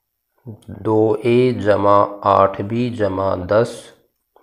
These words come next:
घटा, ये सारे निशान बदल जाएंगे, यहाँ पर घटा और यहाँ पर घटा, ये हो जाएगा जमा का तीन ए घटा सात बी घटा सोलह बराबर एक्स। हमें तो एक्स का मान निकालना है।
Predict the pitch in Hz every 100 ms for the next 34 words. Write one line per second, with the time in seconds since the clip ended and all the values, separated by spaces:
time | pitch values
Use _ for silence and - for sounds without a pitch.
0 | - 107 98 104 95 98 104 120 117 107
1 | 110 117 120 113 98 90 90 92 92 92
2 | _ _ _ _ _ _ _ _ _ _
3 | - 107 90 87 120 98 98 117 120 107
4 | 90 95 104 98 92 104 104 95 101 117
5 | 101 110 113 113 113 107 - 98 104 113
6 | 120 127 - - _ _ _ _ _ _
7 | _ _ _ 107 98 101 110 101 - 101
8 | 95 - 101 120 135 - - _ _ _
9 | _ _ _ _ _ _ 98 98 95 -
10 | - 95 107 101 95 87 87 123 208 -
11 | _ _ _ _ - _ 110 92 - -
12 | _ _ 101 101 107 - 123 123 127 123
13 | 131 143 127 127 -